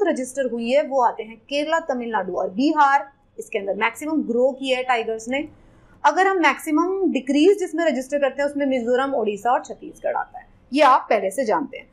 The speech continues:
तो अगर आपको सवाल में इस तरीके से twist दे दिया जाता है, या तो आपसे पूछा जाएगा maximum number of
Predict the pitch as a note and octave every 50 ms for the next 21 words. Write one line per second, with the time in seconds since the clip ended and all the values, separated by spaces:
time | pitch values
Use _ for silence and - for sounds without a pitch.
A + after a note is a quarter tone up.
0 | _ _ _ _ _ - G4 G#4 - - C#4+ C#4+ F#4 G#4 G4 F#4 - - G#4 G4
1 | - D#4 B3+ A#3+ B3 C4 D4 E4 E4+ F4+ F4+ E4 D4+ E4 F4 E4+ D4+ F4 E4 F4+
2 | D4 - D4+ F4+ F#4+ - - E4 B3 C4+ A#3 A3 G#3 G3+ G3 F#3+ - - C4 C#4
3 | C#4+ B3 A#3 A#3+ A#3+ D4 D4+ D#4 D4+ - D#4+ D4 D4+ D4 D#4+ D#4 D#4 D#4 D#4+ E4
4 | D4+ C#4 C4+ C4 - D4+ D4 D#4 D#4 D4 C#4+ C4+ B3+ C4+ C#4 C#4+ E4+ E4+ -